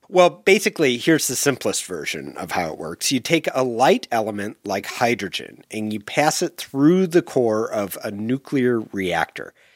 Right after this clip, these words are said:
The reactor will make the hydrogen super hot and then push it out a nozzle, and that creates thrust. Now,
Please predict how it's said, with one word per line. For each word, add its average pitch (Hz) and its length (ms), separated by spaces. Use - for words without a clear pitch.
The 127 100
reactor 165 420
will 131 200
make 139 280
the 127 100
hydrogen 110 520
super 202 420
hot 78 460
and 107 160
then 107 180
push - 340
it 143 160
out 110 220
a 104 80
nozzle, 113 640
and 117 180
that 104 200
creates 87 560
thrust. - 600
Now, 147 380